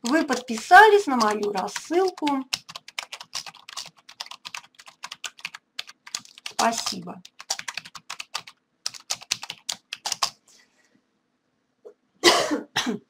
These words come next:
Спасибо. Дальше приступаем к созданию видеоимейла. Это, это все знают. Ну, кроме совсем новичков, поэтому все равно говорю. Я не знаю, какая аудитория сейчас здесь у меня.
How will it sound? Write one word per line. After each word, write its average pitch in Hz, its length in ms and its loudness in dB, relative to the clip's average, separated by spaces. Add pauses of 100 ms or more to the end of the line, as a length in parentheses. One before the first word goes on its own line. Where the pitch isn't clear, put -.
(200)
Спасибо. 214 600 0 (920)
Дальше 311 440 8
приступаем 330 680 2
к 349 40 -10
созданию 285 640 6 (420)
видеоимейла. 226 960 -2 (2000)
Это, 320 520 0
это 285 240 -4
все 208 240 -8
знают. 320 540 4 (760)
Ну, 311 300 6
кроме 269 260 0
совсем 214 460 -6
новичков, 254 640 -4 (100)
поэтому 226 380 2
все 208 200 -10
равно 196 340 -6
говорю. 254 360 0
Я 302 160 -2
не 202 120 -6
знаю, 214 300 -4
какая 202 420 -4 (100)
аудитория 202 580 -10
сейчас 285 440 -10
здесь 302 320 -8
у 311 80 -2
меня. 330 280 -4